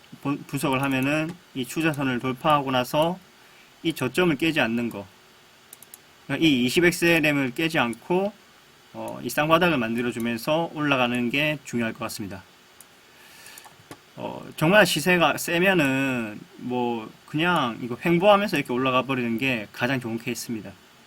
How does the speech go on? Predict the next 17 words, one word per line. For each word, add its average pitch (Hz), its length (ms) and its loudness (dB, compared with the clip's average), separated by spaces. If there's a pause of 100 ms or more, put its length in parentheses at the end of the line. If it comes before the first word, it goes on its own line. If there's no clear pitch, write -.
(1300)
지금 170 800 0
상-, - 340 -6 (200)
이 139 100 -2
십육도 156 760 2
꺾여서 151 440 0
올라가고 135 460 0
있고 113 520 -4
이십, 123 240 -6
십일, 143 220 -2
십이도 143 640 -2
이제 120 340 -2
옆으로 127 280 -2
누웠습니다. 123 520 -4 (1300)
어, 110 500 -10 (300)
이제 127 380 -2
반등에, 131 680 0 (960)
이제 120 400 -6